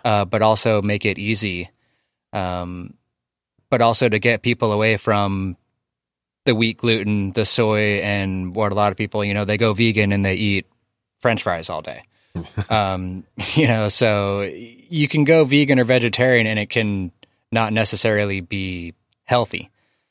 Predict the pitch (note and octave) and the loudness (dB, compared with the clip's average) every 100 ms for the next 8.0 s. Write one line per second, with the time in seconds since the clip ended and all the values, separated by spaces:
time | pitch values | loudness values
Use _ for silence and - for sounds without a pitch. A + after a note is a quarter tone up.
0 | _ - A2 G2+ F2 E2+ F2 G2 - A#2 | _ 0 0 2 -2 -6 -12 -12 -2 2
1 | A2 A2+ A2 G#2+ G#2 G2 - G2+ G2 F#2+ | 2 2 2 2 2 0 0 2 2 0
2 | F#2 G2 - G#2+ G2+ F#2 G#2 G2 F2 - | -2 -4 -2 -2 -2 0 2 2 -2 -6
3 | - _ _ - A#2 G2+ - G2 F#2+ F#2 | -10 _ _ 0 0 0 0 0 0 -2
4 | F#2 E2 _ _ G2+ G2 F#2 F2 - G2 | -4 -6 _ _ 0 2 2 -2 -4 0
5 | F#2+ F#2 G2 F2 - A2+ G2+ - A2+ G#2 | 0 0 -2 -2 0 2 2 2 0 0
6 | G2 F#2+ F#2 - G#2 F#2 F2+ F#2 G#2+ G2+ | 0 -2 -6 -4 -4 -2 -4 -4 -2 -2
7 | F#2 F#2+ F#2 F2+ - G2+ - F#2+ F2+ E2+ | 0 0 -2 -4 -6 -8 -4 -6 -6 -8